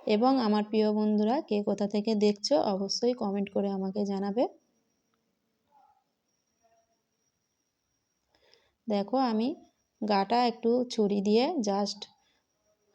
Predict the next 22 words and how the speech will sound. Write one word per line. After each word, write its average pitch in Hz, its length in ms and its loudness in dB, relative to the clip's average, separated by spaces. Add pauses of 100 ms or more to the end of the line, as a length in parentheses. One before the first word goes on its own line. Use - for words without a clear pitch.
হালকা 202 320 0 (100)
করে 220 200 2 (640)
একটু 202 340 -4 (540)
নাড়ানাড়ি 202 500 0 (120)
দিয়ে 220 200 4 (520)
কেকটাকে 208 500 -2 (800)
আমি 196 300 -2
বার 208 300 -2
করে 190 180 0
নিলাম। 185 320 -2 (1900)
কেকের 233 340 2
পেছনটা 240 420 2 (120)
almost 226 420 2 (100)
কত 214 140 0 (140)
সুন্দর 220 360 2
হয়েছে 220 340 2 (580)
এবং 208 200 0 (140)
সোজা 214 320 2
দিকটাও 233 320 0
দেখো 226 320 2 (180)
একদম 208 420 0 (200)
সলিড, 190 380 0